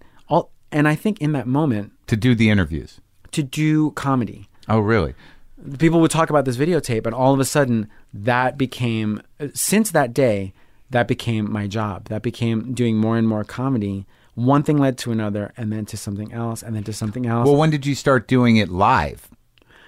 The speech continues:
Speaker 1: I, um, started doing it, uh, for, for this channel called H B O Zone. These
Speaker 2: Mm-hmm.
Speaker 1: little tapes, these little interstitial, uh, tapes.
Speaker 2: Mm-hmm.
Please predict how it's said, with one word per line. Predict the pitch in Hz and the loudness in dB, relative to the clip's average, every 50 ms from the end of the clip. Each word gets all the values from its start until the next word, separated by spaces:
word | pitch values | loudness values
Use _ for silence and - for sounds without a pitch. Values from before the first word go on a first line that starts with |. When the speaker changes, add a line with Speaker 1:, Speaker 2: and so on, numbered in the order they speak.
| - - - - _ - | -20 -20 -20 -18 _ -2
Speaker 1:
I, | 123 131 143 160 175 185 190 196 - - - | 0 2 2 2 2 2 0 -2 -2 -2 -2
um, | 131 131 127 123 123 120 120 123 127 127 - - - _ _ _ _ _ _ _ _ _ _ _ _ _ _ _ _ _ _ _ _ _ _ _ _ _ _ _ _ _ | 0 2 2 2 4 2 2 2 0 -2 -8 -14 -20 _ _ _ _ _ _ _ _ _ _ _ _ _ _ _ _ _ _ _ _ _ _ _ _ _ _ _ _ _
started | - - - - 160 170 208 233 196 147 | -12 -12 -6 0 0 2 2 0 0 -2
doing | - 156 156 151 147 139 | 0 0 2 2 2 2
it, | 131 - - _ | 0 -2 -4 _
uh, | - 113 113 110 107 101 - 113 | -8 -6 -4 -4 -4 -6 -8 -12
for, | - - 131 113 - _ _ _ - | -10 -6 -6 -6 -6 _ _ _ -18
for | - - 117 - - | -14 -12 -12 -12 -12
this | - 123 123 113 - - - | -8 -6 -6 -6 -8 -10 -14
channel | - - - 123 120 127 | -10 -6 -4 -4 -4 -4
called | 127 - 113 - | -6 -8 -10 -10
H | - 113 104 - - | -8 -10 -10 -6 -4
B | 117 107 | -4 -2
O | 104 101 | -2 -2
Zone. | 95 101 104 95 87 92 87 78 85 - _ _ _ _ _ - | -4 -4 -6 -6 -8 -10 -12 -16 -20 -20 _ _ _ _ _ -4
These | 120 117 | -2 0
Speaker 2:
Mm-hmm. | - 131 | 2 4
Speaker 1:
little | 127 139 147 139 127 120 123 - | 4 4 4 2 2 -4 -12 -8
tapes, | - - 120 95 - - - - - - | -4 -4 -4 -4 -4 -8 -12 -14 -8 -4
these | 123 117 110 | -4 -2 -2
little | 127 120 120 117 113 104 | 0 0 0 0 -2 -4
interstitial, | - - 110 - 120 - - - 110 - - 113 104 101 98 101 - - _ _ _ - | -6 -8 -8 -8 -8 -8 -8 -8 -8 -8 -6 -6 -6 -6 -6 -8 -10 -14 _ _ _ -12
uh, | 110 104 98 | -10 -10 -10
tapes. | 101 - 107 101 92 - - - | -8 -8 -8 -8 -8 -8 -10 -10
Speaker 2:
Mm-hmm. | - 98 95 98 101 95 | -6 -4 -2 0 0 -2